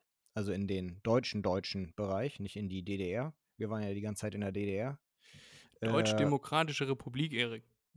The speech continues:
Speaker 1: Genau. <laughs> Weil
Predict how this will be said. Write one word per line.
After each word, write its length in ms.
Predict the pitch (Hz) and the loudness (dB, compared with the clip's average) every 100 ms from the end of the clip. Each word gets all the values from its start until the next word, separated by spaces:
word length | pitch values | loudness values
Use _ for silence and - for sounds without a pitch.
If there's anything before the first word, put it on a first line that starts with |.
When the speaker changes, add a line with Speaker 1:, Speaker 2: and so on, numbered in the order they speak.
| 135 | 0
Speaker 1:
Genau. 420 | 131 117 120 147 _ | 2 4 2 0 _
<laughs> 1300 | - - - - - - - _ _ - - - - | -14 -10 -10 -10 -12 -14 -20 _ _ -14 -14 -14 -10
Weil 680 | 113 117 117 113 113 110 107 | 0 2 4 2 2 -2 -4